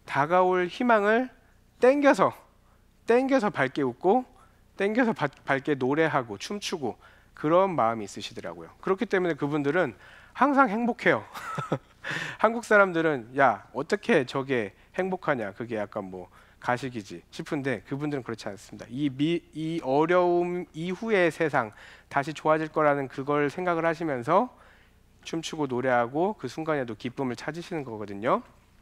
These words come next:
그래서 제가 그분들을 좋아하고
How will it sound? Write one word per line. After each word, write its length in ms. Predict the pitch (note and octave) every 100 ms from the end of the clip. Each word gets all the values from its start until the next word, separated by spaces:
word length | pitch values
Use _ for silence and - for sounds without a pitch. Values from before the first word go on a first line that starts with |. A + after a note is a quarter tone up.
| - - - - - _
그래서 320 | F3 A3 C4
제가 280 | - D3+ C#3+
그분들을 520 | - C#3+ D#3 D3+ C#3+
좋아하고 640 | - G#2 G2+ G#2 F#2+ F2